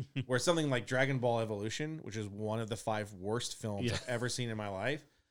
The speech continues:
Speaker 2: I would watch that again as long as I had enough people with me to just go, like, "Look at how terrible this is."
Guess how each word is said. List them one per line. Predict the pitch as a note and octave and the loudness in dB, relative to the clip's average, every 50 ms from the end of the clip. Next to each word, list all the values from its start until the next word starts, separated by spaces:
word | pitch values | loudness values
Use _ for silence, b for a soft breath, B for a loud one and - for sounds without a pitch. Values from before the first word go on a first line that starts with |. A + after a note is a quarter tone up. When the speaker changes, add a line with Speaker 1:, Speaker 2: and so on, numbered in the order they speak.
| _ _ _ _ - | _ _ _ _ -4
Speaker 2:
I | A2 A2+ | -2 -2
would | A#2+ A#2+ | -2 2
watch | A#2 D3 F3 A3+ B3+ - - | 6 6 6 6 6 4 4
that | D3 B2+ A2+ | 4 4 4
again | A2 G2 A2+ A2 G#2 G#2 | 4 0 -2 -2 -2 -2
as | G#2 G2+ | -2 -2
long | A2+ B2 D3 D3+ | 0 0 0 2
as | D3 | 4
I | C#3+ | 4
had | C3+ B2+ | 4 2
enough | B2 A#2 - - | 2 -2 -4 -4
people | D#3 F3+ - D3 | -4 -2 -2 0
with | A#2 G#2+ G2 - - | 0 0 -2 -2 -4
me | A2+ G#2 | -4 -4
to | G2 | -4
just | G2 G#2 - - | -6 -8 -8 -6
go, | - G#2 | -4 -4
like, | G2+ G2 F#2 - _ _ _ _ _ _ _ G#2+ | -4 -4 -8 -10 _ _ _ _ _ _ _ -2
"Look | A#2+ D3 C#3 - | 0 0 2 2
at | F#3+ C#3+ | 0 2
how | C3+ C#3+ C#3 | 2 0 0
terrible | C#3 - A#2 A#2 A#2 A2+ G2 F#2 F2+ | 0 -2 -2 -2 -2 -2 -2 -4 -8
this | - G#2 - - | -8 -10 -6 -6
is." | C3+ - - - | -6 -6 -8 -10